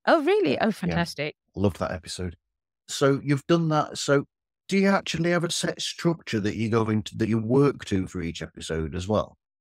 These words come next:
Speaker 1: Yeah, completely. It helps me because as, as I've mentioned, I have terrible anxiety when it comes to public speaking. So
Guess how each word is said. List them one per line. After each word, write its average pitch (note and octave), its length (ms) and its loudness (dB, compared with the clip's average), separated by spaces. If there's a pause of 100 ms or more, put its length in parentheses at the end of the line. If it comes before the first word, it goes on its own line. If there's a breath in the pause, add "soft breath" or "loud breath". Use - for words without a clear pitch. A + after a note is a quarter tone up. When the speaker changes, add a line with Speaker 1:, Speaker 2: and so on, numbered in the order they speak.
(220)
Speaker 1:
Yeah, F#3+ 540 2
completely. F3+ 560 0
It F#3+ 160 -2
helps - 360 -4
me E3+ 120 -2
because F3 320 -4 (340)
as, A#3 200 0
as A3+ 140 2
I've A#3 160 2 (100)
mentioned, G3 600 -2
I F#3+ 220 -4
have F#3+ 240 -2 (180)
terrible G#3 540 0
anxiety F#3 640 -6
when E3+ 200 -4
it E3 120 -6
comes E3 240 -6
to - 100 -20
public E3+ 300 -4
speaking. E3+ 480 -4
So E3+ 260 -2